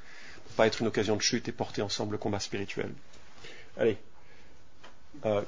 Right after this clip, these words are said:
application personnelle, je m'arrête là-dessus, et puis, euh, on a cinq minutes pour des questions. Y a-t-il un, un, un,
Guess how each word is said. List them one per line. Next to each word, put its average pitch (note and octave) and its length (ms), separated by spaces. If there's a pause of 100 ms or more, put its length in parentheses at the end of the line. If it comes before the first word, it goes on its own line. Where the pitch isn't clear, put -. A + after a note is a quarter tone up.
(240)
application C#3+ 400
personnelle, C#3 320
je A2+ 80
m'arrête B2+ 180
là-dessus, C3+ 340
et A2+ 80
puis, A#2 300
euh, G#2 100 (460)
on A#2+ 80
a A#2 40
cinq D#3 120
minutes C#3+ 180
pour B2+ 120
des A2+ 40
questions. A2 260 (2000)
Y - 40
a-t-il D3+ 220
un, C3+ 200
un, B2+ 280
un, A2+ 80